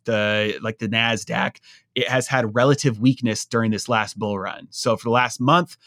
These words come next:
stocks have gone up more than Bitcoin has, and that usually isn't true. Usually it's, you know, Bit-, you would have expected Bitcoin to go up more than stocks,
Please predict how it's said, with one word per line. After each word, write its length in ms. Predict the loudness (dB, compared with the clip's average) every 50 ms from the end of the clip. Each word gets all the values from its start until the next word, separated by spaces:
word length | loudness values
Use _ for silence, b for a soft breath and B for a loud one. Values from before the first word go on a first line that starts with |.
| b b b b b b -10
stocks 460 | -8 0 4 6 6 6 4 2 0
have 220 | -2 0 0 0
gone 260 | 0 2 2 2 4 2
up 220 | 2 0 0 0
more 400 | 0 2 4 6 6 6 6 6
than 160 | 4 2 0
Bitcoin 420 | 0 -2 -4 -4 -4 -2 -2 -2 -2
has, 540 | -2 -2 -2 -2 -2 -4 -4 -6 -8 -8 -6
and 160 | -4 -2 0
that 240 | 2 0 0 0 4
usually 560 | 6 8 8 8 6 4 4 4 4 4 2
isn't 300 | 2 0 -2 -6 -6 -6
true. 400 | -10 -4 0 2 2 2 0 -2
Usually 540 | -6 -2 0 2 2 2 0 0 2 2 0
it's, 340 | 0 -2 -4 -6 -8 -6 -8
you 80 | -8 -8
know, 140 | -6 -6
Bit-, 240 | -8 -6 -6 -6 -4 -2
you 140 | 0 0
would 100 | 0 0
have 80 | 0 -2
expected 480 | -4 -6 -2 -2 -2 -2 0 -4 -2 -2
Bitcoin 400 | -2 -4 -4 -6 -4 -4 -4 -6
to 80 | -6
go 160 | -6 -4 -4
up 160 | -4 -4 -4 0
more 340 | 4 6 6 8 8 6
than 160 | 4 2 0 -6
stocks, 520 | -8 -8 -8 -8 -10 -10 -12 -16 -16